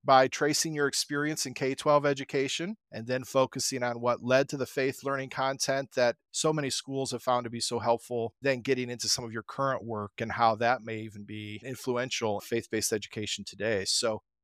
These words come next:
if you're okay with that, I'm sure we'll find other rabbit trails to explore <laughs> along the way. But let's start with your work in K twelve education. You're currently working with adult learners, right? College and beyond. Are you currently teaching at the high school or junior high level now?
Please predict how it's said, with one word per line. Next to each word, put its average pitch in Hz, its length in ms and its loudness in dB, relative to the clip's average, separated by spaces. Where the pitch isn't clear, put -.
if 107 140 -8
you're 151 140 6
okay 147 260 6
with 147 160 2
that, 151 160 6
I'm 147 80 6
sure 147 160 0
we'll 127 80 6
find 139 320 4
other 131 180 4
rabbit 131 300 4
trails 135 380 0
to - 80 -10
explore 135 640 -4
<laughs> - 100 -16
along 139 380 8
the 131 100 0
way. 135 400 0
But 120 140 -4
let's 143 180 -2
start 147 400 6
with 127 300 0
your 123 160 0
work 131 340 0
in 120 80 -8
K 123 220 -2
twelve 120 260 -2
education. 123 540 -4
You're 120 120 -12
currently 214 420 4
working 131 380 2
with 117 120 -4
adult 120 380 4
learners, 95 420 -8
right? 113 280 0
College 123 720 4
and 117 160 -8
beyond. 113 800 2
Are 127 100 4
you 127 100 4
currently 170 400 -2
teaching 147 440 -4
at 143 200 4
the 139 300 2
high 139 180 0
school 135 300 -4
or 131 100 -4
junior 135 240 -8
high 139 140 0
level 139 280 -2
now? 147 280 -4